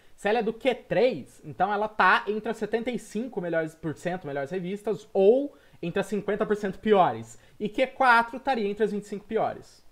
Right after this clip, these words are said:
É uma medida que já faz essa comparação pra área por você, eles já tem tudo certinho, organizadinho lá. Você consegue, inclusive, nesse site, ver o histórico da revista ao longo dos anos, como que a nota dela dentro do scimago foi flutuando.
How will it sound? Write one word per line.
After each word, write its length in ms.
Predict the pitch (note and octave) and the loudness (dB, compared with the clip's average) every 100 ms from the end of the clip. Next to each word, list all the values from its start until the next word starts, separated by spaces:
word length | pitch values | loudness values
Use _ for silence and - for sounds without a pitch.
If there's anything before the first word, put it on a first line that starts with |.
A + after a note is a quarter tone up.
| _ _ | _ _
É 60 | D3 | -6
uma 100 | F#3 | -2
medida 420 | A3+ F3+ B3+ A3+ | 0 0 2 0
que 80 | D#3 | 4
já 140 | A3 | 2
faz 340 | A#3 G3 A#3 A3+ | 2 2 2 0
essa 160 | A3 | -6
comparação 520 | - G3 F#3 E3+ - | -8 -6 -4 -4 -6
pra 160 | F3+ D#3+ | -2 0
área 160 | D#3+ F3 | 0 -2
por 120 | F3+ | -4
você, 300 | E3+ F#3+ F3 | -4 -4 -4
eles 200 | D3 A#2 | -4 -4
já 100 | D3+ | -6
tem 240 | - F#3+ F#3 | -6 -10 -10
tudo 240 | - A#3+ D3+ | -8 -6 -6
certinho, 500 | - G3 A3 - G3+ | -6 -6 -6 -8 -8
organizadinho 560 | F#3+ F#3+ F3+ F3 D#3 | -6 -6 -4 -4 -6
lá. 300 | E3+ C3+ A2+ - _ _ | -4 -6 -6 -20 _ _
Você 140 | A3 | -2
consegue, 420 | A#3 A#3 A3 C4 | 0 0 0 0
inclusive, 360 | C#4+ G#3+ E3+ B3+ | -2 -4 -4 -4
nesse 200 | A3 - | -6 -4
site, 360 | F3 A#3 - | -4 -4 -6
ver 500 | C#3+ A#2+ E3+ B3 - _ - | -14 -2 0 0 -6 _ -6
o 80 | |
histórico 520 | F#3+ - - G#3 C4 F3 | -6 -6 0 0 0 -2
da 100 | E3+ | -2
revista 400 | C#3 E3+ G#3+ G3+ | -2 -6 -6 -2
ao 40 | |
longo 240 | G3+ A#3 | -2 -2
dos 240 | A3+ A3 F3+ | -4 -6 -4
anos, 320 | G3+ E3 - | -4 -6 -14
como 280 | - F#3+ A#3 | -8 -8 -4
que 100 | - | -2
a 80 | F#3+ | -2
nota 340 | E3+ G3+ F3+ | 0 -4 -4
dela 240 | D3+ D#3 | -2 -2
dentro 260 | C#3+ D3 D#3 | -2 -6 -6
do 60 | C3+ | -14
scimago 520 | - B2 C#3+ F#3 D#3+ | -12 -6 -4 -4 -4
foi 200 | - F3+ | -8 -10
flutuando. 640 | - F#3+ G#3+ G3 D#3+ A#2+ | -8 -8 -6 -6 -6 -12